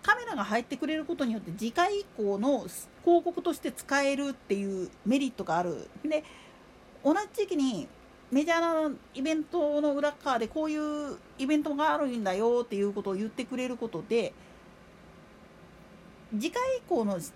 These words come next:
宣伝にも使えるっていうメリットがある。で、さらには放送局の方が勝手に取材に入ってるっていうことで、まあ、し-、広告料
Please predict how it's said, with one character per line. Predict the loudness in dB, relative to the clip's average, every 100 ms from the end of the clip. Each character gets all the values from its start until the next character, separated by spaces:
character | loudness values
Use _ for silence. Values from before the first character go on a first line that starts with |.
| -18 -20 -6
宣 | 0 2
伝 | 2 0
に | -2
も | -4
使 | -2 0
え | 2
る | 0 -6 -20 -20 -20 -20 -20 -20 -4
っ |
て | 0
い | 2 0 -2 -2 -6
う | -12 -20 -8 0
メ | 0
リ | 0
ッ |
ト | -4
が | -2
あ | -2
る。 | -4 -10 -8
で、 | -6 -6 -10 -20 -20 -6
さ | -2
ら | 0
に | 2
は | 4 2 0 -10 -20 -12 0
放 | 2 2
送 | 0 -2
局 | -4 -2
の |
方 | 0 -2
が | -2
勝 | -2 0
手 | 0
に |
取 | 0 0
材 | 0
に | 0
入 | -4 -4
っ |
て | -4 -6
る | -6
っ |
て | -8 -8
い | -4 -4
う | -6
こ | -8
と | -4
で、 | 0 -2 -2 -18 -20 -20 -20 -20 -20 -20 -20 -6
ま | -2 -2
あ、 |
し-、 | -2 -10 -12 -16 -20 -4
広 | 2 2
告 | 2 -2
料 | 2 0 -2